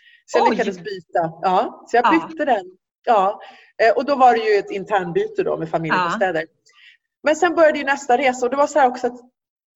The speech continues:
Speaker 1: jag var inte nöjd där, för att sen, eh, skaffade jag ett barn till och det kan vi prata om sen. Eh, också det här med vad man vill i livet. Och då var det så här, he-, när vi fick den här tvåan så var det ändå, det var ett delmål. Mitt mål var ju en större lägenhet för oss, mina barn och mig.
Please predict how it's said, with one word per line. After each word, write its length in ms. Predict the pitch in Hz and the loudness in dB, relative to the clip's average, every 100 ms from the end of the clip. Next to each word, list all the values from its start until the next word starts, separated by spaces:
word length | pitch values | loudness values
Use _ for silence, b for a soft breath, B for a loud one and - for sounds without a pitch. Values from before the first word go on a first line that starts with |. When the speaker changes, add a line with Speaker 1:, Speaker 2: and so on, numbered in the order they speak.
| _ _ | _ _
Speaker 1:
jag 180 | 247 247 | -2 0
var 80 | 269 | 0
inte 160 | 285 254 | -4 -2
nöjd 240 | 233 254 | 0 0
där, 320 | 190 175 359 | 0 0 0
för 160 | 392 - | -2 -6
att 260 | 247 - - | -6 -8 -4
sen, 320 | 240 226 233 | -4 -4 -2
eh, 440 | 233 226 202 - - - | -2 -2 -4 -8 -10 -6
skaffade 300 | 247 247 233 | -4 -4 0
jag 100 | 220 | 0
ett 60 | 214 | 2
barn 240 | 202 196 - | 0 0 -4
till 260 | 185 240 | -4 -2
och 80 | 233 | -2
det 100 | 220 | 0
kan 140 | 233 233 | -2 -2
vi 80 | |
prata 280 | 233 220 214 | -2 -2 -2
om 100 | 196 | -6
sen. 360 | - 175 233 233 | -2 -4 -4 -8
Eh, 280 | 220 202 208 | -8 -4 -6
också 160 | 190 226 | -4 -2
det 60 | |
här 160 | 240 214 | 0 -2
med 100 | 190 | -4
vad 120 | 196 196 | -4 -2
man 120 | 196 | 0
vill 200 | 202 214 | 0 0
i 60 | 233 | 0
livet. 320 | 196 185 196 233 b b b _ 262 | 0 2 0 -2 b b b _ -4
Och 60 | |
då 60 | 247 | 2
var 160 | 233 226 | 4 4
det 60 | |
så 120 | 233 | 4
här, 120 | 208 202 - - | 2 2 -2 -2
he-, 180 | 233 240 - _ _ _ _ - | 0 -2 -6 _ _ _ _ -8
när 140 | 226 | -6
vi 80 | 247 | -4
fick 240 | 247 247 | -6 -6
den 80 | 285 | -2
här 140 | 240 240 | -2 -2
tvåan 260 | 247 214 196 | -2 -2 -2
så 120 | 214 | -2
var 80 | 214 | 0
det 60 | |
ändå, 220 | 202 185 | 0 -2
det 80 | 180 | -2
var 80 | 185 | 0
ett 140 | 185 | -2
delmål. 720 | 208 196 170 170 165 156 180 220 | -4 0 0 0 -4 -2 -2 -4
Mitt 160 | 208 202 | -10 -4
mål 260 | 208 226 208 | 0 0 2
var 160 | 185 | 0
ju 120 | 175 | 0
en 200 | 175 175 | -4 -10
större 260 | 185 - 190 | -12 -6 -2
lägenhet 340 | 247 240 196 - | -2 -2 -4 -8
för 60 | 185 | -10
oss, 220 | - - - | -10 -10 -12
mina 200 | 208 190 | -6 -4
barn 260 | 175 170 170 | 0 0 -2
och 60 | 170 | -6
mig. 220 | 151 | -8